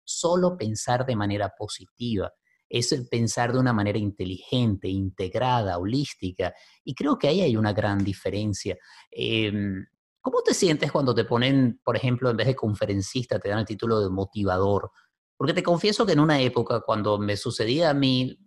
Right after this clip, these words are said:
me sentía un poco incómodo, porque decía, "Bueno, ¿qué es,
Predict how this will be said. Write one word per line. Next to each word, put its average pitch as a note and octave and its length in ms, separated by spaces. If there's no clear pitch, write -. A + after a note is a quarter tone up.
me F#3 60
sentía E4 280
un - 80
poco B3 240
incómodo, C3+ 580
porque G2+ 280
decía, C3 420
"Bueno, B2+ 320
¿qué A3+ 260
es, G#3+ 60